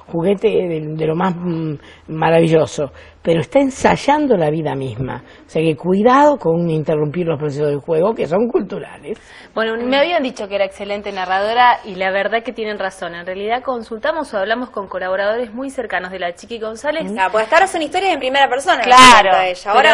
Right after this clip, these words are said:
Speaker 2: en
Speaker 3: vamos a
Speaker 2: realidad
Speaker 3: buscar unas.
Speaker 2: fuimos a buscar, eh, en la palabra de los amigos,
Speaker 3: Ujú.
Speaker 2: porque
Speaker 1: Exacto.
Speaker 2: son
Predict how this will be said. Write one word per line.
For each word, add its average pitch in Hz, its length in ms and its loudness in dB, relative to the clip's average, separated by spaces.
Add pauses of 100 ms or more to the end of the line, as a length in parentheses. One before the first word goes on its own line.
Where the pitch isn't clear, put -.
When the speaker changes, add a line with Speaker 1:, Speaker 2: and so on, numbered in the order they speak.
Speaker 2:
en 226 60 -2
Speaker 3:
vamos 240 140 -4
a 240 40 -10
Speaker 2:
realidad 269 260 0
Speaker 3:
buscar 254 540 6
unas. 185 120 -12
Speaker 2:
fuimos 311 460 -10
a 202 100 -2
buscar, 269 540 -2 (220)
eh, 196 420 -6 (160)
en 330 340 -18
la 330 120 -4
palabra 415 320 -8
de 285 80 -6
los 254 200 -10
amigos, 202 640 -12
Speaker 3:
Ujú. 208 200 -16
Speaker 2:
porque 269 280 -6
Speaker 1:
Exacto. - 180 -12 (120)
Speaker 2:
son - 20 -6